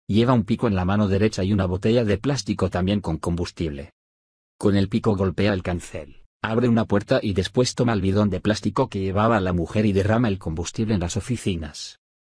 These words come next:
Mientras, otro hombre vestido con pantalón y sudadera azul marino entra, patea y rompe la cancelería de las oficinas.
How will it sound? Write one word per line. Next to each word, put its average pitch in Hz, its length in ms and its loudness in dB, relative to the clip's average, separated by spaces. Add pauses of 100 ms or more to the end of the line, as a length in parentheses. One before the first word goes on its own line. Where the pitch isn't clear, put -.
(340)
Mientras, 107 640 0 (160)
otro 120 260 2
hombre 82 220 0
vestido 110 420 0
con 85 180 -2
pantalón 95 440 2
y 80 60 0
sudadera 113 500 2
azul 104 260 -2
marino 107 360 2
entra, 90 420 -4 (180)
patea 113 320 2
y 98 80 2
rompe 90 380 -4
la 95 100 -2
cancelería 95 640 0
de 92 100 0
las 87 180 -2
oficinas. 85 840 -8